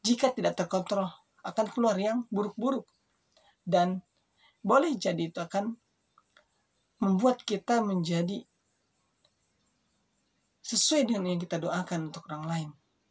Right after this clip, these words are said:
Dan memang itu adalah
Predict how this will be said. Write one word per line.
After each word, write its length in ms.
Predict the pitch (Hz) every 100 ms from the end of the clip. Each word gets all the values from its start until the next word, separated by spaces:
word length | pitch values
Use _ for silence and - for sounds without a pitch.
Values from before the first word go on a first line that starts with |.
| _ _ _ _ _ _ _ _ _ -
Dan 400 | 170 170 175 - _ -
memang 280 | 233 277 269
itu 240 | 254 -
adalah 400 | 208 170 175 175